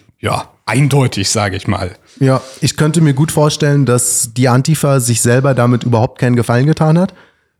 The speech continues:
Speaker 2: Sowas sorgt im Zweifel eher dafür, Unentschlossene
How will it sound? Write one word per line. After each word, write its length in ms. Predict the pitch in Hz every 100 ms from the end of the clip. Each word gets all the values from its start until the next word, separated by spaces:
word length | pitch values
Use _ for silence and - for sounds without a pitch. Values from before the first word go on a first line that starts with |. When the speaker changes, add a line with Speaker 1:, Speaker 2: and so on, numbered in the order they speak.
| -
Speaker 2:
Sowas 500 | 110 127 135 131 -
sorgt 420 | 113 123 151 -
im 180 | 139 131
Zweifel 800 | - 123 139 - 139 139 - _ -
eher 280 | 147 185
dafür, 500 | 165 147 - 160 147
Unentschlossene 920 | 151 190 175 - 117 120 123 131 180